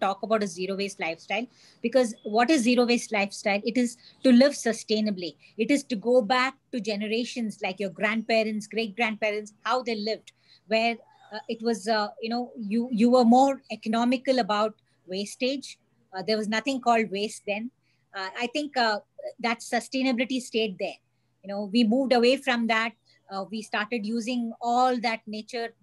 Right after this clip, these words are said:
gave us, the resources, you know, cutting down trees to make more paper, pumping out more oil to make more plastic. And I think that's become one of the biggest problems for us. Uh, uh,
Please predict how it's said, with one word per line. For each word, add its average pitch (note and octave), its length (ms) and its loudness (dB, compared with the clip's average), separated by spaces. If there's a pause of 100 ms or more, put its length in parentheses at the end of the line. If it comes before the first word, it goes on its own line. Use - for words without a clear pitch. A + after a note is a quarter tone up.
gave A3 220 -6
us, A3 220 -6
the G3+ 80 -10
resources, A3+ 580 -8 (240)
you G3 40 -10
know, G#3 60 -4
cutting A3+ 320 -2
down A3+ 240 2
trees A3+ 280 -4
to A3+ 100 -6
make G#3 220 -4
more C4 180 0
paper, B3 540 0 (260)
pumping G#3+ 340 -6
out G#3+ 200 -2
more A#3+ 240 0
oil A#3+ 280 0
to A#3 60 -10
make A3 240 -6
more G#3+ 280 -4 (120)
plastic. A3+ 480 -8 (380)
And A3 180 -10
I A#3 80 -6
think C4 260 -8
that's A#3+ 360 -4
become A#3 420 -4
one G#3+ 160 -4
of A#3 100 -4
the A#3 60 -6
biggest A#3 560 -4 (260)
problems A3+ 520 0
for A3 180 2
us. A#3+ 340 -2 (320)
Uh, F3+ 200 -8 (120)
uh, F#3 200 -10